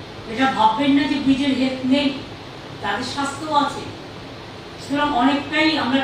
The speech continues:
টিম পাঠিয়ে পরীক্ষা করেছি, এবং পরীক্ষা করার পরে বলা হচ্ছে যে ফায়ার ব্রিগেড, পুলিশ,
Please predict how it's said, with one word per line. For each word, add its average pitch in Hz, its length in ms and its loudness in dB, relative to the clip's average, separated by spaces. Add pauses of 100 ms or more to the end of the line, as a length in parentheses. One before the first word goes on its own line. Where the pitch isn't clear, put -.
টিম 302 180 0 (120)
পাঠিয়ে 277 340 2 (1400)
পরীক্ষা 277 380 2 (100)
করেছি, - 320 -2 (1400)
এবং 294 160 0 (160)
পরীক্ষা 277 420 2 (220)
করার 285 320 4 (180)
পরে 254 220 -2 (140)
বলা 247 240 2
হচ্ছে - 300 -6 (1800)
যে 269 100 2 (180)
ফায়ার 247 360 2
ব্রিগেড, 294 340 2 (120)
পুলিশ, 269 340 0